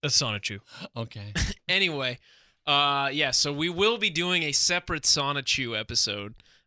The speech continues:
Speaker 3: uh, at some point.
Speaker 1: Yeah. Patrons only. That
Speaker 3: Yeah.
Speaker 1: means Cade.
Speaker 3: So we're only gonna record it and send him the audio
Speaker 1: <laughs>
Speaker 3: file.
Speaker 1: Yeah.
Speaker 2: Yes.
Speaker 1: And then he can do a report on it.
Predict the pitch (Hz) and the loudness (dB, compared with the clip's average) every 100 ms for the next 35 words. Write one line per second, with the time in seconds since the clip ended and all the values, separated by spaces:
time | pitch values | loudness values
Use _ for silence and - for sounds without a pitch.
0 | - 95 107 - 101 78 57 - 110 - | -2 -2 0 -4 -4 -14 -8 -2 -2 -4
1 | _ _ _ _ 180 165 160 143 123 107 | _ _ _ _ 0 0 -2 -2 -4 -8
2 | - _ _ _ _ _ 127 143 123 - | -12 _ _ _ _ _ -2 0 0 -2
3 | 117 98 151 151 165 160 170 180 180 160 | 2 2 0 -2 0 0 0 0 0 -2
4 | 147 - 156 160 160 143 - - 151 131 | -4 -4 -2 -2 -2 0 0 0 -2 -4
5 | 143 143 135 - 127 170 110 - - 190 | -6 -4 -4 -2 -2 -2 -4 -2 0 2
6 | 135 208 - - 175 180 208 190 185 175 | 0 -2 -6 -10 -8 -4 -4 -2 -4 -4
7 | 156 143 151 113 110 117 | -6 -6 -8 -8 -10 -14